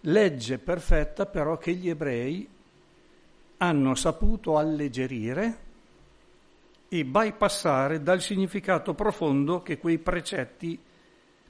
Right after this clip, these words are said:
perfetti si proponevano. La storia del popolo di Israele racconta, raccontata nell'Antico Testamento ci presenta una situazione non bella e piena di ribellione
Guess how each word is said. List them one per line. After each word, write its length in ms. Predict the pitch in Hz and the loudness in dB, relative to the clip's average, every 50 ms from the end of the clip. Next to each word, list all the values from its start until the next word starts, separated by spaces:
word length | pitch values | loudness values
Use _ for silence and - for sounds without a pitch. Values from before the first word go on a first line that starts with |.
| _ _ | _ _
perfetti 760 | _ 139 143 143 139 - 143 127 107 - - - - 95 - - | _ -2 -2 -2 -2 -2 -2 -2 -2 -4 -10 -14 -12 -12 -12 -12
si 220 | - - - 175 | -10 -6 -6 -4
proponevano. 840 | - - - - - - 135 160 202 175 120 117 113 104 104 - - _ - - - - _ _ _ _ _ _ _ _ _ _ _ _ _ _ _ _ _ _ _ _ _ _ _ | 8 10 10 10 10 6 0 0 0 0 -2 -4 -6 -8 -12 -14 -20 _ -20 -20 -20 -20 _ _ _ _ _ _ _ _ _ _ _ _ _ _ _ _ _ _ _ _ _ _ _
La 120 | 156 135 | -14 -14
storia 280 | - - 196 196 170 156 | 0 4 4 6 6 4
del 120 | 147 139 | 2 2
popolo 320 | - 143 127 - 147 143 135 | 2 2 2 2 2 2 2
di 60 | 131 | 2
Israele 440 | 131 175 196 175 151 160 175 165 143 | 2 2 4 4 4 4 2 2 2
racconta, 960 | 143 139 - - 180 190 185 165 156 151 151 - 170 185 208 214 - - - - | 0 -2 0 0 2 2 4 4 2 0 2 2 2 2 2 0 -4 -12 -18 -6
raccontata 720 | - 160 147 147 - 147 131 123 - 190 175 160 - 143 | -2 -2 -2 0 2 2 2 4 6 6 4 4 2 0
nell'Antico 520 | 123 123 127 131 135 135 - 190 - 151 143 | 0 2 2 0 0 -2 -2 -4 -6 -6 -4
Testamento 600 | - 160 - - 220 180 160 151 156 143 165 - | -4 -4 -2 0 0 0 2 0 0 -2 -4 -4
ci 140 | - 170 147 | -4 -4 6
presenta 440 | - - 143 175 190 165 139 - | 8 8 8 8 2 -2 -2 -2
una 140 | 147 147 143 | -2 -2 -2
situazione 640 | - - 175 - 214 180 - - 175 156 151 143 135 | -2 -4 -6 -4 -4 -6 -4 -2 -2 0 0 0 0
non 340 | 135 151 185 202 190 175 151 | 0 2 2 2 2 0 2
bella 540 | 135 143 135 131 131 135 151 165 180 - - | 4 4 4 4 2 2 0 0 0 -2 -4
e 140 | 165 143 | -6 -6
piena 360 | - - 175 190 185 180 165 156 | -6 -4 -4 -2 -2 -2 -2 -2
di 180 | 135 139 143 | -2 -4 -4
ribellione 1000 | 143 156 190 202 165 151 160 160 156 143 143 135 131 131 135 147 160 165 - | -2 -4 -4 -4 -4 -4 -4 -2 0 2 2 2 4 2 2 2 0 0 -2